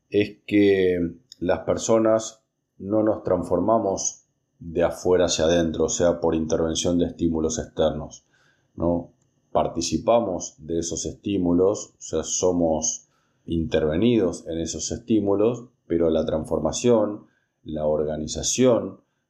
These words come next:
personal nuestra ocurre el, a partir de la percepción, de la interpretación que hacemos de ese contexto externo. Y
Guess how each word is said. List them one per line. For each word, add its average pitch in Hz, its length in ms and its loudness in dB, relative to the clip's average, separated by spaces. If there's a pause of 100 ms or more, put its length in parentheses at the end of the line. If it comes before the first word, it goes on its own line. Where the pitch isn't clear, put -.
(160)
personal 92 800 0
nuestra 110 840 0
ocurre 117 880 0 (380)
el, 78 360 -6
a 71 100 -6
partir 98 360 0
de 95 80 4
la 85 160 4
percepción, 101 600 0
de 87 60 0
la 80 100 -2
interpretación 78 880 -2
que 95 80 0
hacemos 82 500 -2
de 82 520 0
ese 78 580 -4
contexto 76 540 -4
externo. - 560 -6 (920)
Y 92 1000 2